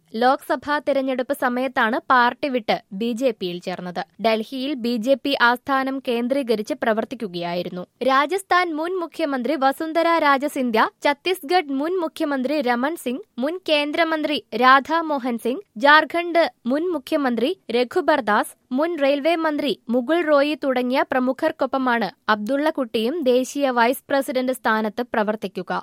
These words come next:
പുതിയ ഭാരവാഹികൾക്ക് പ്രധാനമന്ത്രി നരേന്ദ്രമോദി അഭിനന്ദനം അറിയിച്ചു. തേജസ്വി സൂര്യ യുവമോർച്ച അധ്യക്ഷൻ. കർണാടകയിൽ നിന്നുള്ള യുവ എം പി തേജസ്വി സൂര്യയെ യുവമോർച്ച ദേശീയ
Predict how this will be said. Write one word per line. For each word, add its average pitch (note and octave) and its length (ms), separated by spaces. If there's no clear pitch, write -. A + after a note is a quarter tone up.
പുതിയ D#4 300
ഭാരവാഹികൾക്ക് C4+ 1000
പ്രധാനമന്ത്രി B3+ 720
നരേന്ദ്രമോദി A3+ 800
അഭിനന്ദനം G#3+ 600
അറിയിച്ചു. F3 400
തേജസ്വി E4 640
സൂര്യ D#4 360
യുവമോർച്ച D4+ 640
അധ്യക്ഷൻ. F#3+ 480
കർണാടകയിൽ F4 720
നിന്നുള്ള D4+ 440
യുവ C4+ 220
എം B3+ 180
പി A3+ 160
തേജസ്വി D4+ 720
സൂര്യയെ C#4+ 540
യുവമോർച്ച E4 640
ദേശീയ C#4 420